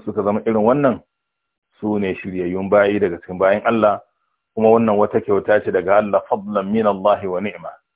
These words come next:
Falala ce mai girma da ni'ima mai girma daga Allah. Allah masani ne kuma mai hikima ne akan abin da yake cikin bayinsa. Bayin Allah na kwarai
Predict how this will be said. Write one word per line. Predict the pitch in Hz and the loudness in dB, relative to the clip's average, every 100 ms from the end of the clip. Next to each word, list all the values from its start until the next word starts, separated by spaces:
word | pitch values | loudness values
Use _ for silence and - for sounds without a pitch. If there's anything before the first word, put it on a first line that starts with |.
| _ _ _ _ | _ _ _ _
Falala | 104 117 120 127 127 | 2 4 4 4 2
ce | 113 110 104 _ _ _ _ _ _ | -2 -2 -6 _ _ _ _ _ _
mai | 92 95 90 | -8 -6 0
girma | 120 131 131 123 | 2 4 4 4
da | 101 | 0
ni'ima | 117 123 117 | 0 0 2
mai | 107 101 | 2 0
girma | 110 120 110 | 2 2 2
daga | 101 104 | 2 2
Allah. | 113 107 101 95 _ _ _ _ _ _ | 2 2 0 -2 _ _ _ _ _ _
Allah | 104 107 98 | -2 0 0
masani | 104 - 104 107 | 0 0 -2 0
ne | 98 92 | -2 -4
kuma | 92 104 101 | -4 -2 -2
mai | 90 | -4
hikima | 101 104 98 | -6 -2 -2
ne | 95 90 - - | -2 -6 -6 -8
akan | - - | -6 -4
abin | 98 98 | -2 -2
da | 95 | -2
yake | 87 85 | -6 -8
cikin | 85 82 | -8 -4
bayinsa. | 82 85 82 - - _ _ _ _ _ _ _ _ _ _ _ _ - | -2 -4 -8 -10 -12 _ _ _ _ _ _ _ _ _ _ _ _ -4
Bayin | 90 135 160 160 | 2 2 4 2
Allah | 170 151 | 2 4
na | 120 | 4
kwarai | 117 123 123 123 | 4 2 4 0